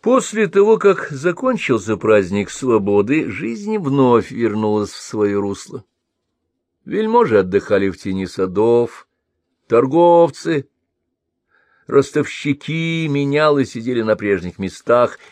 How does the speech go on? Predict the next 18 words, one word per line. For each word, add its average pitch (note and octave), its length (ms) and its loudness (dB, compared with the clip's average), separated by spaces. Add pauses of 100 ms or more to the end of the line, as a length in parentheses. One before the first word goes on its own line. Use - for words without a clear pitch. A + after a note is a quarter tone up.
и G#2 80 -8
занимались G2+ 760 -2 (480)
своим F#2 460 -4
делом. E2 340 -6 (600)
Рабы A2 440 0
исполняли A2+ 720 -2 (340)
чёрную A#2+ 480 -4
работу, E2 520 -4 (340)
строили, F3+ 840 2 (400)
мастили C#3 500 -4
улицы, B2+ 560 -4 (320)
а G#2+ 180 0
ларисеи G2+ 1000 -2
с - 160 -12
палками C#3+ 540 -6
надзирали F#2 580 -4 (240)
за G#2 160 -14
порядком. F2+ 460 -10